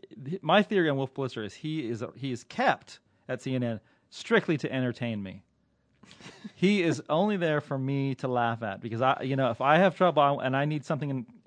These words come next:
solved in my life, I go to the Situation Room with Wolf. And, um, just to quickly, uh, recap once when we saw Wolf Blitzer, uh, one of my favorite things down at the press tour,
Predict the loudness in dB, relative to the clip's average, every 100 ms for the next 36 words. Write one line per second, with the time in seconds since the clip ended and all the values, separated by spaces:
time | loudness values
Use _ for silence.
0 | _ 2 2 2 -2 -2 -4 -4 -4 -4
1 | -8 -8 -8 -8 -8 -10 -10 -12 -14 -12
2 | -8 -8 -10 _ _ _ _ -4 -2 -2
3 | -2 -4 -4 -10 -6 -4 -4 0 0 2
4 | 0 2 0 0 -2 -2 -2 -2 -4 -4
5 | -8 -4 -2 -2 -4 -8 -8 -8 -8 -8
6 | -10 _ _ -12 -8 -6 -4 -6 2 2
7 | 2 -2 -6 -4 -6 -6 -4 -4 -4 -10